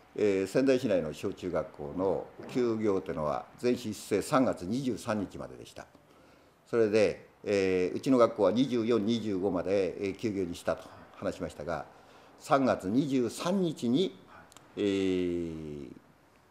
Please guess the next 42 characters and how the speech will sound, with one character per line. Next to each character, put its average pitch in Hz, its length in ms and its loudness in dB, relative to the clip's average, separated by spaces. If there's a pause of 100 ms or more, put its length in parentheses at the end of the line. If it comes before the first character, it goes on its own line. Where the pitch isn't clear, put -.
(200)
こ 113 100 -2
の 87 180 0
避 - 160 0
難 139 300 6
所 135 80 4
の 123 140 4
中 98 260 4
で、 90 340 2 (300)
え 76 720 -6
ー、 - 540 -20
再 123 220 2
編 123 260 0
成 71 300 -10
を 101 180 -2 (260)
い 87 40 -12
た 90 100 -4
し - 80 -10
ま 78 80 -10
し - 80 -16
た。 - 100 -18 (680)
こ 139 120 -2
れ 139 40 4
は 135 160 8
長 131 300 8
い、 151 60 6
え - 20 4
ー、 127 920 2
時 110 120 -8
間 120 200 2
を 101 40 0
か 110 160 0
け 95 80 -2
て 85 440 -6
避 - 120 -6
難 120 160 0
し - 60 -14
て - 40 -10
い 90 60 -6
る - 40 -12
方 95 200 -4
々 82 320 -6
に、 87 260 -8